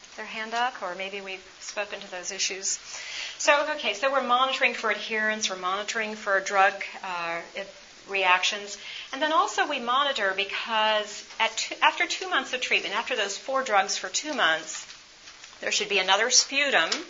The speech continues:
sample collected to see, are those red snappers still snapping or have they gone away?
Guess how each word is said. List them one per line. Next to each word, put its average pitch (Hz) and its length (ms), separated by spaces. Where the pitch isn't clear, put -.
sample 190 600
collected - 440
to 196 80
see, 165 440
are 214 260
those 208 520
red 196 220
snappers 208 640
still 180 380
snapping 233 760
or 180 140
have 180 360
they 175 360
gone 165 220
away? 170 520